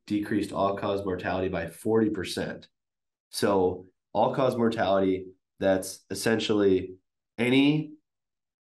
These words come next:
cause of death non-related to, like, an accident. So natural forms of, of, uh, of death.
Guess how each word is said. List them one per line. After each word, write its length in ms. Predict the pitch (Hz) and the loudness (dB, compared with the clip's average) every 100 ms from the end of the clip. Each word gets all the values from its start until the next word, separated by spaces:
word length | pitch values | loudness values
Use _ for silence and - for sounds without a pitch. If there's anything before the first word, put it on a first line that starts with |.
| _ _ | _ _
cause 420 | - 120 113 117 101 | -4 2 4 4 0
of 160 | 98 | -4
death 340 | 98 98 90 - _ _ _ | -2 -2 -2 -8 _ _ _
non-related 960 | 101 101 101 107 107 98 95 95 95 90 | -4 0 0 0 0 0 0 0 0 -4
to, 680 | - 101 90 87 85 85 - _ | -8 -4 0 0 -4 -8 -18 _
like, 440 | 92 87 80 80 _ | -4 -2 -4 -10 _
an 140 | 92 87 | -10 -6
accident. 540 | 90 92 - - - - _ _ _ - | -4 -6 -6 -10 -10 -16 _ _ _ -12
So 580 | - 95 87 82 80 - - | -4 0 0 -2 -8 -16 -6
natural 460 | 98 98 101 104 | -2 0 -2 -4
forms 300 | - 98 95 | -2 -4 -4
of, 140 | 95 80 80 87 | -6 -8 -12 -6
of, 380 | 87 82 78 - _ _ _ - | -4 -4 -6 -14 _ _ _ -6
uh, 460 | 87 80 78 69 69 92 _ _ _ _ _ _ _ _ - | -2 -2 -2 -6 -12 -20 _ _ _ _ _ _ _ _ -10
of 200 | 90 87 | -8 -4
death. 400 | 92 - - | -4 -4 -8